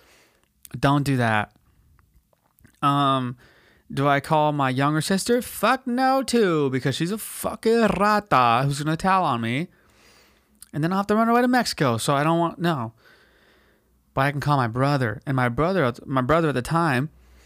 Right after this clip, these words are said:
was probably, like, a, a freshman in college.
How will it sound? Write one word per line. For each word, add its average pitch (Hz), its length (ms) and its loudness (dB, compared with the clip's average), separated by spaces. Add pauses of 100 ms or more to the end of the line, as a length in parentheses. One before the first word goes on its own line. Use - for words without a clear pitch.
(420)
was 135 140 -6
probably, 135 320 0
like, 120 300 0
a, 123 220 -4
a - 60 -8
freshman - 580 -2
in 175 100 0
college. 190 520 0